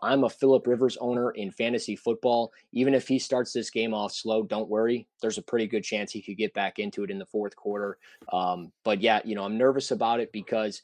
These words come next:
the Lions defense did not show up in the fourth quarter at all. They had the Char-, or the Cardinals in check for most of the game. So we could see kind of the same thing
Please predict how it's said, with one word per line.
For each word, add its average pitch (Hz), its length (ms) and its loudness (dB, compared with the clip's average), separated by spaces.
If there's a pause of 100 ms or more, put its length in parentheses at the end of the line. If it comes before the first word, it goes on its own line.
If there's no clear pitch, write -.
(240)
the 107 60 0
Lions 131 420 2
defense 139 420 -2
did 104 180 -8
not 113 180 -8
show 120 240 0
up 117 120 -4
in 117 80 -6
the 110 80 -10
fourth 113 260 -6
quarter 107 300 -2
at 98 120 -6
all. 113 260 0
They 95 120 -10
had 104 260 -6
the 92 60 -20
Char-, - 260 -8
or 95 140 -10
the 92 160 -12 (160)
Cardinals 113 540 -4
in 110 180 -4
check 113 320 -6
for 104 160 -10
most 104 340 -4
of 104 120 -2
the 101 80 -10
game. 95 340 -8 (240)
So 104 420 0
we 120 140 -2
could 143 300 0
see 143 240 0
kind 123 220 -4
of 101 120 -8
the 104 80 -6
same 113 320 -2
thing 113 540 -2